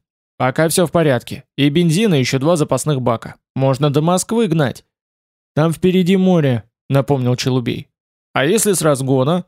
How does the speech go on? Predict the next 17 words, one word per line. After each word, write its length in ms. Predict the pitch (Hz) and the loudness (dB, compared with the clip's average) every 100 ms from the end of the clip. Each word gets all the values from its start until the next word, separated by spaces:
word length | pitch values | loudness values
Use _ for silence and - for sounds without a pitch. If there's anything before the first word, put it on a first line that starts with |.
| _ | _
спросил 400 | - 160 170 156 | -4 -2 0 -2
Куцардис. 600 | 156 160 151 143 - - | -2 0 0 -2 -8 -8
«Не 140 | 139 135 | -6 -2
проскочим?» 580 | 151 - 269 233 117 - _ _ _ _ - | -2 0 0 0 -2 -8 _ _ _ _ -4
«Жаль, 380 | 131 165 156 131 | 0 2 2 0
а 60 | |
так 220 | 131 247 | 0 -2
хотелось 440 | - 190 185 180 - | -2 -2 0 -2 -2
привезти 420 | 165 160 139 185 | -2 -2 -2 -2
такую 280 | 196 175 147 | -2 -2 -2
машинку. 540 | 139 - 143 131 - _ - | -2 -2 -4 -6 -14 _ -4
Это 260 | 131 147 | -2 0
же 160 | 135 156 | 0 -2
Кайзер, 560 | - 185 160 113 143 - | 0 0 0 -2 -8 -6
работает 640 | 143 202 139 196 202 151 | -2 0 0 -2 0 -2
на 220 | 135 135 135 | -2 0 -2
дизеле, 560 | 135 180 123 - - | -2 -2 -2 -6 -10